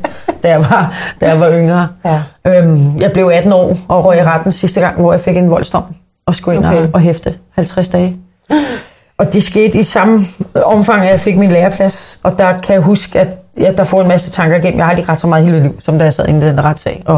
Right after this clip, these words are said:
Speaker 1: Okay.
Speaker 2: og skulle finde ud af, hvad der skete i mit
Speaker 1: Mm.
Speaker 2: liv,
Speaker 1: Der
Speaker 2: og hvad
Speaker 1: gik
Speaker 2: det var,
Speaker 1: det
Speaker 2: jeg
Speaker 1: op for
Speaker 2: gjorde
Speaker 1: dig.
Speaker 2: galt. Der gik det op for mig,
Speaker 1: Okay.
Speaker 2: der faldt tiøren, at
Speaker 1: Der
Speaker 2: det
Speaker 1: blev
Speaker 2: var
Speaker 1: du
Speaker 2: noget
Speaker 1: måske lidt voksen, kan man sige.
Speaker 2: Der begyndte jeg i hvert fald at tage ansvar for mine
Speaker 1: Mm.
Speaker 2: handlinger og, og
Speaker 1: Ja.
Speaker 2: hvad jeg gerne ville. Jeg ville
Speaker 1: Mm.
Speaker 2: rigtig gerne være kok, så jeg ville gerne bevare min, øh, min, øh, elevplads.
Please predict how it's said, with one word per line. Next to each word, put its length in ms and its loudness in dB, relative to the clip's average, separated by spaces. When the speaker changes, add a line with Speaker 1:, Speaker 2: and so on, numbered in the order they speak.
Speaker 1:
Okay. 120 -4
Speaker 2:
og 60 2
skulle 300 -2
finde 220 0
ud 60 2
af, 140 2
hvad 100 2
der 100 2
skete 200 -4
i 120 2
mit 120 2
Speaker 1:
Mm. 60 4
Speaker 2:
liv, 100 2
Speaker 1:
Der 60 2
Speaker 2:
og 40 4
hvad 100 2
Speaker 1:
gik 40 4
Speaker 2:
det 40 4
var, 60 2
Speaker 1:
det 80 2
Speaker 2:
jeg 80 4
Speaker 1:
op 80 0
for 80 2
Speaker 2:
gjorde 140 2
Speaker 1:
dig. 60 0
Speaker 2:
galt. 160 -4
Der 80 -2
gik 220 0
det 80 4
op 100 0
for 140 0
mig, 120 0
Speaker 1:
Okay. 100 2
Speaker 2:
der 60 -6
faldt 200 -2
tiøren, 360 0
at 120 0
Speaker 1:
Der 60 2
Speaker 2:
det 40 0
Speaker 1:
blev 120 2
Speaker 2:
var 60 2
Speaker 1:
du 40 2
Speaker 2:
noget 120 2
Speaker 1:
måske 240 -2
lidt 180 2
voksen, 240 -2
kan 160 2
man 80 0
sige. 380 -2
Speaker 2:
Der 60 2
begyndte 260 2
jeg 80 4
i 20 2
hvert 160 2
fald 120 0
at 60 -8
tage 120 2
ansvar 260 -2
for 140 -4
mine 120 2
Speaker 1:
Mm. 60 4
Speaker 2:
handlinger 380 2
og, 280 2
og 80 -2
Speaker 1:
Ja. 80 2
Speaker 2:
hvad 100 4
jeg 120 2
gerne 200 0
ville. 380 0
Jeg 160 2
ville 140 0
Speaker 1:
Mm. 60 2
Speaker 2:
rigtig 260 -2
gerne 240 0
være 100 2
kok, 360 -2
så 140 -2
jeg 120 2
ville 120 0
gerne 200 0
bevare 300 0
min, 220 2
øh, 220 2
min, 180 2
øh, 180 0
elevplads. 420 -2